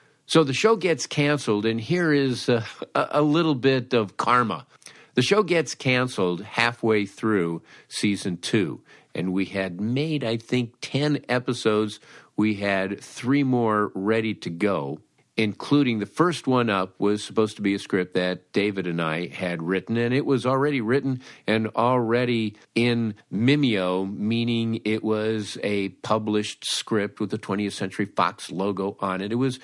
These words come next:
ready to film. So we get a call from Harris Cattleman, who was the president of the T V division at the time. This is about ten o'clock in the morning. And he says, "I have bad news, guys.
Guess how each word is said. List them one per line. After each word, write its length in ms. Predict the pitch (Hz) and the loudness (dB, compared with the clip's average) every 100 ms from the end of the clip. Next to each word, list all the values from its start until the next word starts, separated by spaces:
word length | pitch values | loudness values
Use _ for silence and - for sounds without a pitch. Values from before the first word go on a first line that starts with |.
| - - | -20 -10
ready 300 | 87 82 80 | -4 -2 -2
to 80 | 92 | -6
film. 420 | 104 170 165 87 - _ _ _ - _ - | -4 -4 -2 -6 -12 _ _ _ -20 _ -14
So 160 | - 151 | 2 4
we 100 | 147 | 4
get 160 | 151 208 | 2 0
a 40 | |
call 240 | 165 160 | 2 2
from 160 | 147 143 | 2 0
Harris 280 | 139 160 151 | 2 0 0
Cattleman, 600 | - 139 143 123 107 110 - | 0 2 2 2 2 0 -2
who 160 | 117 | 0
was 220 | 113 110 101 | 2 2 -2
the 60 | |
president 600 | 92 127 123 117 107 101 | 0 0 0 -2 -2 -2
of 80 | 104 | -4
the 80 | 101 | -2
T 180 | 120 117 | 0 0
V 200 | 120 113 | 0 0
division 480 | 104 104 92 110 | 0 -2 0 -2
at 160 | 104 98 | 0 -2
the 80 | 98 | -4
time. 320 | - 90 98 | -2 -2 0
This 180 | 107 107 | -2 -2
is 140 | 110 | -4
about 360 | 104 95 90 - - - - | 0 0 -2 -6 -20 -20 -2
ten 220 | 123 110 | 0 0
o'clock 340 | 104 101 101 | 0 0 0
in 100 | 110 | -2
the 60 | 107 | -2
morning. 460 | 92 85 80 90 107 _ _ _ - | 0 -2 -2 -6 -8 _ _ _ -2
And 120 | 120 | 0
he 80 | 113 | 0
says, 420 | - 139 139 113 | 2 4 2 0
"I 120 | 131 | 0
have 200 | 127 107 | 0 0
bad 300 | 123 147 135 | 2 2 2
news, 320 | 123 127 120 | 2 2 0
guys. 560 | - 117 117 117 113 | 2 2 4 2 -2